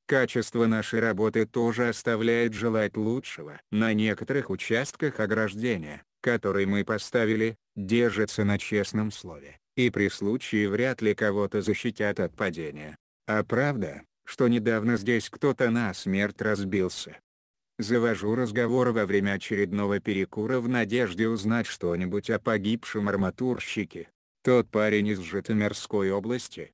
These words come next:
он вон в ту яму упал», — говорит учитель, показывая на овраг в нескольких метрах от нас. «И что, денег семье хоть дали?» — выпытываю я. «Да,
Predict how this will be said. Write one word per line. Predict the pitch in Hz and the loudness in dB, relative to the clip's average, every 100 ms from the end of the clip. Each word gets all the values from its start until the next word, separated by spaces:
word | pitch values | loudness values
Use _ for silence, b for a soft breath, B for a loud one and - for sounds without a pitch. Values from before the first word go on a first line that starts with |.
| - | -2
он | 131 127 | 2 2
вон | 110 113 110 | 2 2 0
в | |
ту | - 117 | -2 0
яму | 113 104 104 117 | 2 2 2 0
упал», — | - 85 98 110 _ _ | -2 -2 -4 -8 _ _
говорит | 98 117 113 110 107 | 2 4 4 4 2
учитель, | 110 - 104 - 78 - _ | 0 -2 -6 -8 -14 -20 _
показывая | - 110 - 104 95 104 104 | -2 -2 0 -2 0 0 2
на | 104 107 | 2 2
овраг | 104 113 113 104 | 2 2 0 0
в | 104 | 0
нескольких | 101 95 - 98 - 98 | 0 -2 -4 -4 -4 -2
метрах | 98 98 - 95 120 | 0 0 0 0 0
от | 107 | -2
нас. | 98 80 - - _ _ _ - | -4 -8 -12 -18 _ _ _ 0
«И | 117 | 0
что, | - - 95 95 123 _ | 0 -2 -2 -2 -4 _
денег | 107 101 123 139 139 | -10 0 2 2 -4
семье | - 117 117 113 123 | -4 -2 0 0 -2
хоть | 101 - 131 110 | -4 -2 -2 0
дали?» — | 92 71 69 - _ _ _ | -6 -8 -14 -20 _ _ _
выпытываю | 110 131 131 107 107 120 120 113 | 0 2 2 -2 -2 0 0 0
я. | 92 73 - _ _ _ | -2 -6 -14 _ _ _
«Да, | 101 98 95 | -2 0 0